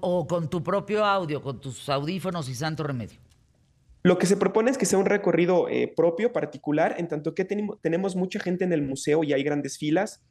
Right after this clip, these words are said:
Speaker 2: para no generar cuellos de botella y que justo tengamos que estar dentro de las salas de manera complicada con los recorridos, se decidió que no hubiera como recorridos guiados dentro de sala,
Speaker 1: Ajá.
Speaker 2: pero previo puede haber como una breve explicación.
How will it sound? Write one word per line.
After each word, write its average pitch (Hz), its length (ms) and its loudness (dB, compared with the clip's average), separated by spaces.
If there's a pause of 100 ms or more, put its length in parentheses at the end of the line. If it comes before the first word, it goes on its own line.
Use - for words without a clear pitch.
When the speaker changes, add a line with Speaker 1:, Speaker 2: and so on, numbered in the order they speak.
(240)
Speaker 2:
para 143 180 4
no 151 160 2
generar 156 360 0
cuellos 165 240 -2
de 147 80 0
botella 151 560 0
y 123 120 -4
que 120 300 -4 (100)
justo 139 240 -2
tengamos 139 400 -2
que - 100 -4
estar 147 300 0
dentro 143 260 0
de 135 80 4
las 123 180 -2
salas 127 400 0 (280)
de 135 80 2
manera 139 320 2
complicada 127 560 0
con 120 160 -4
los 120 100 -4
recorridos, 175 640 0 (220)
se - 180 2
decidió 139 380 0
que 160 80 -2
no 143 100 0
hubiera 139 240 2
como 120 260 -4
recorridos 131 560 -4
guiados 135 340 0
dentro 139 280 0
de 151 80 0
sala, 180 300 0
Speaker 1:
Ajá. 120 100 -4
Speaker 2:
pero 123 220 -2
previo 131 360 0
puede 123 180 4
haber 117 200 2
como 120 200 -8
una 120 140 -4
breve 117 220 0
explicación. 120 800 -4